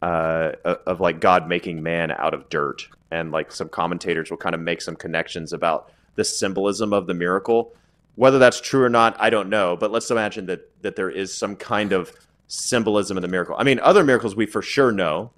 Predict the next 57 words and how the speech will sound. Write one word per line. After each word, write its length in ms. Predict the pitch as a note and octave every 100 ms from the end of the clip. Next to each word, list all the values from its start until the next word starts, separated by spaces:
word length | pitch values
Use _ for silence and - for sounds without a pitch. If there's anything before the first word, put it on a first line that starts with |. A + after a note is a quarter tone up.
| _
there 140 | G2
is 120 | F2
a 60 | E2
symbolism. 640 | - F2+ D#2+ D#2 C2+ C#2 _
You 100 | -
know, 140 | F#2 F#2
in 60 |
fact, 220 | F#2 F#2+ -
all 220 | - G#2+ A#2+
throughout 380 | G2+ E2 D2+
John, 500 | - F2+ G2 F2 D#2 D#2 _ - - _
you 120 | - E2
know, 240 | D#2+ E2
like, 320 | D#2+ D#2+ - _ -
uh, 200 | E2+ C#2 -
when 160 | G2
he, 100 | F#2 -
when 180 | F2 F2+
he 80 | F2
heals 280 | G2 F2+ E2+
the 80 |
blind 280 | E2+ F2 F2+
man 200 | F2 E2+
in 160 | E2 D#2
John 340 | F2 D#2 D2+
nine, 460 | D2 E2 E2 E2+ F2
he, 480 | - F2+ E2 D#2+ D2+ _ _ _ _
uh, 480 | E2+ E2+ E2 D#2+ D#2+ - - G#1+ - - - - _
he 320 | G2 G2+ F2+
point, 340 | D#2+ - G2+
use 200 | F#2+ F#2
it 80 | F#2+
to 140 | - -
point 320 | - F#2 -
to, 160 | F2+
to 200 | - -
the 80 | F2+
fact 240 | - F2+ -
that 100 | -
he's 260 | F#2+ F2
the 100 | F2
light 280 | D#2+ E2 E2
of 60 | D#2
the 80 |
world, 380 | D#2 F2 E2 C#2+
or 60 | D2
the 80 | D2+
miracle 380 | E2 E2 E2
of 80 | D#2+
the 60 | E2
bread, 380 | - F2 D#2 C#2+
and 80 |
he's 180 | D2+ D#2+
the 80 | -
bread 240 | - D#2+
of 100 | D2+
life. 220 | E2+ E2